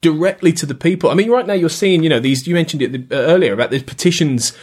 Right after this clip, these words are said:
to remake the entire eighth season of Game of Thrones.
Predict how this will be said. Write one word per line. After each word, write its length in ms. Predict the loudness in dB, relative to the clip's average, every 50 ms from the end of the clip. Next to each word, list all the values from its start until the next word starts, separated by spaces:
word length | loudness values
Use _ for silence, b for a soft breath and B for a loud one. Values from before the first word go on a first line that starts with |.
| B B B B
to 120 | -2 -2
remake 720 | -2 2 2 2 2 4 2 2 2 0 0 -2 -4 -8
the 140 | -6 -2 -2
entire 420 | -2 -4 -2 -2 0 0 0 0 0
eighth 240 | -2 -4 -4 -4 -6
season 360 | -4 -2 0 0 0 0 -2
of 120 | -4 -2 0
Game 180 | 0 0 0
of 100 | -2 -4
Thrones. 640 | -2 0 0 2 2 0 0 -4 -6 -8 -8 -8